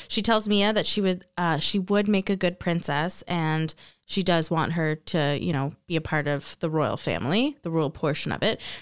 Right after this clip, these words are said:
Does tell Mia that "you will always be my granddaughter, though," first.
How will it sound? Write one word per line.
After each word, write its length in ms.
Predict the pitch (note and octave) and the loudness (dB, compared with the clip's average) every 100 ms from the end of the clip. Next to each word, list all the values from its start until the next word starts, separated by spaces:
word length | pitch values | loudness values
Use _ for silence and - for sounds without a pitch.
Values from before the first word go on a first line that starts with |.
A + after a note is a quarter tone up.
| - | 0
Does 300 | A#3 A3+ - | 4 4 2
tell 240 | G#3 F3+ | 0 2
Mia 260 | E3+ D#3+ D#3 | 2 2 2
that 180 | D3+ D#3 | 0 2
"you 180 | F3 | 2
will 120 | E3 D#3+ | 2 2
always 340 | D3+ C#3 D3 | 2 0 -2
be 280 | - C#3 D3 | -4 -6 -4
my 200 | D3+ C#3 | -2 -2
granddaughter, 580 | C3+ C3 - B2+ - - | 0 -2 -2 -4 -2 -4
though," 300 | - - - | -4 -4 -6
first. 560 | - - - - - | -4 -4 -4 -4 -4